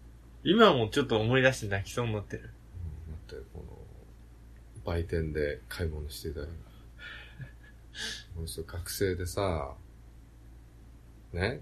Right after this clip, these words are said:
Speaker 1: うん。
Speaker 2: 中学とか通いながらですよ。
Speaker 1: うん。
Speaker 2: 受験勉強しながら、働いてるんですよ。
Speaker 1: 偉いよね。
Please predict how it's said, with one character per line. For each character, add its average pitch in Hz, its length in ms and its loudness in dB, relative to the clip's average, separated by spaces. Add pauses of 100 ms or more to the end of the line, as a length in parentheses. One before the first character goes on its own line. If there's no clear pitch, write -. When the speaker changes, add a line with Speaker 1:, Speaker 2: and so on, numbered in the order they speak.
(120)
Speaker 1:
う 110 60 -4
ん。 101 240 -8
Speaker 2:
中 85 260 -4
学 82 300 -8
と - 100 -4
か 78 200 -12
通 95 300 -2
い 107 60 -4
な 113 140 -2
が 117 100 0
ら 85 100 0
で 69 120 -6
す - 160 -12
よ。 - 460 -8
Speaker 1:
う 110 40 2
ん。 98 60 2
Speaker 2:
受 95 80 -2
験 82 200 0
勉 95 180 -4
強 82 100 -6
し - 200 -8
な 107 80 -2
が 98 180 0
ら、 - 120 -6 (1300)
働 113 420 4
い 135 40 4
て 131 100 2
る 135 120 6
ん - 20 6
で 92 40 2
す - 160 -6
よ。 - 80 -12 (960)
Speaker 1:
偉 104 300 2
い 107 80 -2
よ 113 120 -2
ね。 104 360 -8